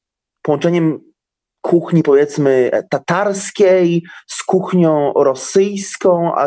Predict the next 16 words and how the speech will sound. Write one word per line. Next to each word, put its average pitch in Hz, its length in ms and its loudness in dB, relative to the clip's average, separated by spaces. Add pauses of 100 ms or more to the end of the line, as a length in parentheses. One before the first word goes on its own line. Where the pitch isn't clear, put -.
i 165 80 -8
to 165 100 0
wszystko 190 460 -4
w 165 80 -8
kontekście 143 920 0
izraelskim. 135 800 0 (260)
Bardzo, 185 300 0
bardzo 190 220 0
dużo 175 500 2
wołowiny, 160 600 2
bardzo 151 260 -2
dużo, 147 440 0
dużo 139 500 2 (100)
ryżu, 156 520 0
bardzo 143 260 -2
dużo 143 400 2